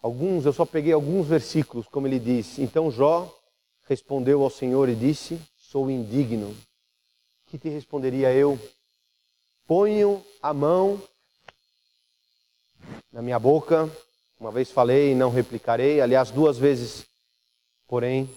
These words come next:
não prosseguirei.'" Quando Deus revela para ele toda a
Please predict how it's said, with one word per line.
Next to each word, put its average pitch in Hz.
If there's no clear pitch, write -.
não 120
prosseguirei.'" 107
Quando 127
Deus 135
revela 131
para 127
ele 127
toda 147
a 113